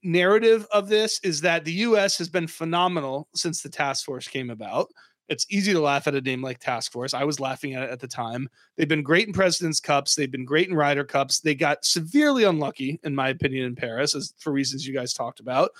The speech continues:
I think they are on the ascendancy, but until you win in Europe,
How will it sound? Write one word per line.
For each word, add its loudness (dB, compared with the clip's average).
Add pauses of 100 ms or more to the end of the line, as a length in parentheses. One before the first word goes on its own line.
(300)
I 2
think 2
they 6
are 6
on 6
the 4
ascendancy, 2 (260)
but -4
until 0
you 6
win 4
in 0
Europe, 4